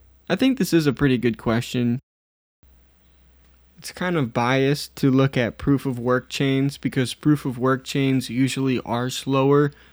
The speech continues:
They're more secure. They, they take a little bit. And here goes the, here goes the dumpster, man. It happens every, every morning. It's crazy how often the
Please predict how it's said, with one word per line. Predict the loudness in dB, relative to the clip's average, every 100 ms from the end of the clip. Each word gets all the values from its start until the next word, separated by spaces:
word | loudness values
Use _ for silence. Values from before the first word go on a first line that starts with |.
| -4
They're | 0
more | 2 2 0
secure. | -4 -10 -6 -4 -2 -2 -6 _ _ _ _ _ _ -6
They, | -2 -2 -2 -6 _
they | -6 -4
take | -4 -4
a | -4
little | -4 -4
bit. | -2 -2
And | -2
here | -2
goes | 0 -2 -4
the, | -8 -8 -6
here | -6
goes | -2 -2 -4
the | -6
dumpster, | -4 -4 -4 -4
man. | -4 -2
It | -2
happens | -2 -4 -4
every, | -4 -6 -8
every | -8 -8 -6
morning. | -6 -4 -6 -6
It's | -10 -12
crazy | -10 -4 0 0 -2 -4
how | -4 -4
often | -6 -8 -6 -6 -4
the | -6